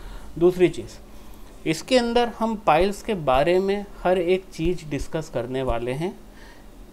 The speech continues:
और सबसे पहली चीज़, मैं व्यूअर से एक चीज़ बोलना चाहता हूँ कि लोगों को generally piles, fissure और फिस्टुला के बारे में confusion रहता है।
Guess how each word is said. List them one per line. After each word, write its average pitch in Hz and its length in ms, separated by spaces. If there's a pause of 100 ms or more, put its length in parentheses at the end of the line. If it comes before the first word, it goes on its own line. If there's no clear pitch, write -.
(380)
और 170 520
सबसे 190 280
पहली 180 340
चीज़, 175 220
मैं 175 140
व्यूअर 160 260
से 175 200
एक 165 100
चीज़ 160 220
बोलना 131 360
चाहता 117 340
हूँ 147 220
कि 180 180 (320)
लोगों 156 340
को 190 160
generally 165 460
piles, 180 420
fissure 170 340
और 180 100
फिस्टुला 214 520
के 208 120
बारे 170 280
में 170 140
confusion 135 520
रहता 117 340
है। 226 160